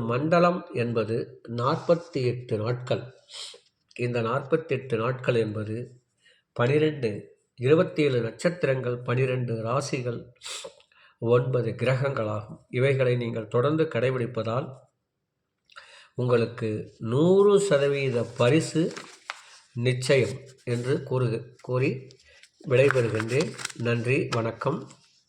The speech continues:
மீண்டும் கூறிக்கொள்கிறேன், அளவோடு விளையாடுங்கள். உங்களுக்கு நிச்சயம் விதிப்பயன் இருக்கும் பொழுது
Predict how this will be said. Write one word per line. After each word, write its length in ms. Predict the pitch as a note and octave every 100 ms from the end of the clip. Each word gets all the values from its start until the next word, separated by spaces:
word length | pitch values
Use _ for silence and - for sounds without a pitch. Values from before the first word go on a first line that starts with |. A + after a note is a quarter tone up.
| _ _ _ _ _ _ _ _ _ _ _ - - - - _ _ _ _ _
மீண்டும் 400 | A#2+ B2 C3+ D3+ -
கூறிக்கொள்கிறேன், 680 | B2+ C3 B2 A#2 A2+ D3 - - - _ _ _ _ _ _ _ _ _ _ _ -
அளவோடு 440 | A#2+ A#2+ C3 C#3+ C#3+
விளையாடுங்கள். 600 | B2 A#2+ A#2 A#2 A2+ C#3 G#3 - _ _ -
உங்களுக்கு 460 | A#2 A2+ A2+ - B2+ - A2+
நிச்சயம் 680 | B2 - - - D3+ D3 - - - _ _ _ _ _ _ _ _ _ _ _ A#2+
விதிப்பயன் 680 | B2+ C#3+ F#3 - D3+ C#3+ B2
இருக்கும் 400 | A#2 A#2 - A#2
பொழுது 380 | A#2 A#2 A#2 C3+